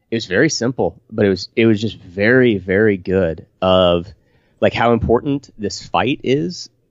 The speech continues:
civilly, and then how real, like, the spiritual nature of stuff that's going on too.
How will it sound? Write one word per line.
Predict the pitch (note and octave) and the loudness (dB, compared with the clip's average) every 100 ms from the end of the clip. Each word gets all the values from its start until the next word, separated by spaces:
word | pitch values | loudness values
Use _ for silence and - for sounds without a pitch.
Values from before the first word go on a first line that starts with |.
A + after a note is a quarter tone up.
| - | -10
civilly, | - E3+ B2 F#2 F#2 C3+ _ _ _ _ _ _ | 0 2 2 0 -4 -8 _ _ _ _ _ _
and | A#2 A#2 | -2 2
then | A2+ | 2
how | - C3+ B2 | 0 0 0
real, | G2+ A2 B2 B2 A2 G#2+ | -2 -6 -4 -4 -4 -6
like, | G2+ F2+ - _ | -6 -6 -10 _
the | A#2+ G2+ | -6 -6
spiritual | - - - A#2 A2+ A#2 - G2+ F#2+ | -6 -12 -4 0 2 2 0 -2 0
nature | G2 F#2 - G2 F2 F2 | 0 -2 -2 -2 -2 -2
of | F#2+ | -2
stuff | - G2 F2+ | -2 -2 0
that's | F#2 | -2
going | - F#2+ F#2 | 0 2 2
on | F2 F2+ F2+ | 0 -2 -4
too. | - A2 - | -4 -6 -6